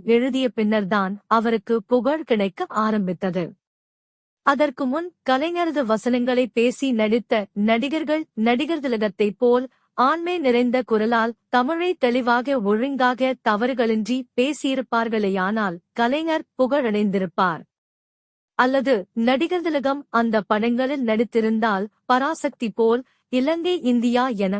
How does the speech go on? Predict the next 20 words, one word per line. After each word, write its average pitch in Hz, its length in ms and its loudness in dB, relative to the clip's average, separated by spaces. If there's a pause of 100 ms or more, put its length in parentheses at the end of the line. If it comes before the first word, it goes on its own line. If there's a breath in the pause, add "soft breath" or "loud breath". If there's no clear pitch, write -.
வசூல் 285 440 -2
சாதனை 269 420 -2
படைத்திருக்கும். 202 760 -2 (440)
கலைஞருக்கும் 311 800 -2
பராசக்திக்கு 240 720 -2
முன்பே 214 340 0 (200)
பெரும் 311 340 0
புகழ் 247 400 0
கிடைத்திருக்கும். 196 720 -2 (1000)
நடிகர் 311 460 0
திலகத்தின் 311 560 -2 (160)
ஆண்மை 311 380 0
நிறைந்த 247 440 2
குரலால் 214 560 -2 (140)
தமிழுக்கு 330 560 0 (100)
உயிர் 254 380 0
கொடுத்து 240 400 0 (240)
மிக 269 340 0
சிறப்பாக 262 640 0
நடித்து 208 460 0